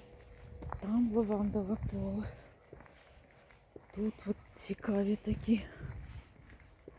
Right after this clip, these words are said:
різні нарцизики. Вон, дивіться, які нарцизи. Там от дуже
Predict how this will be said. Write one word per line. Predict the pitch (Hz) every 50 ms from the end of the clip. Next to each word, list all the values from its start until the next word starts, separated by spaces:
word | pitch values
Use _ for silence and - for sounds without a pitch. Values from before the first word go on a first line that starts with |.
| - -
різні | 185 196 190 190 185 190 - - 190
нарцизики. | 185 196 226 226 214 - - - - - - 180 190 208 220 226 220 202 208 226 214 - - - 214 226 202 - - - - - - - - - - - - - - - - - - - - -
Вон, | 180 170 165 160
дивіться, | 160 160 160 165 156 - - - -
які | 160 156 - - 180
нарцизи. | 175 180 196 190 - - - - - - - 190 180 175 180 185 - 196 - - - - - - - - - - - - - - - - - - - - - - -
Там | - 208 202 214
от | 214 - - - - - - - - - - -
дуже | - 208 208 202 226